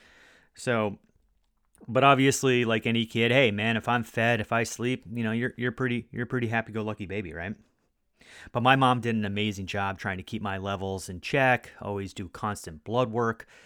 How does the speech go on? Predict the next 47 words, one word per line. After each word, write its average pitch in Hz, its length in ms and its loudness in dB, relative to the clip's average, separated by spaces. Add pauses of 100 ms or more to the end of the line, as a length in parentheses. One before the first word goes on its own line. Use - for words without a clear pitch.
(160)
So 101 160 -6
what 95 120 -4
did 95 120 -4
that, 92 200 -4
what 104 180 -8
that 92 160 -4
is, 127 300 2
is, 82 260 -10
you 95 140 -16
know, 64 140 -16
you - 200 -18
take - 180 -14
a - 20 -20
prick - 260 -6
on 87 80 -12
the, 71 220 -12 (180)
on 95 140 -16
the 82 80 -20
finger, 147 500 4
or 95 220 0
I 90 100 -2
have 98 200 -10
to - 80 -20
go 87 180 -14
into 87 240 -12
the, 85 340 -16
uh, 85 80 -14 (100)
clinic 139 320 -2
or 98 80 -4
whatever 113 300 2
it 92 60 -8
may 87 140 -10
be. 131 320 -2 (880)
Uh, 104 540 0
and 110 140 -4
my 113 100 2
mom 113 220 2
always 117 240 -2
remembered 110 360 -2
trips - 280 -4
of 92 100 -10
having 107 280 0
to 104 60 -8
go 107 140 -2
from 131 300 2
Long 120 260 2
Island 110 540 -2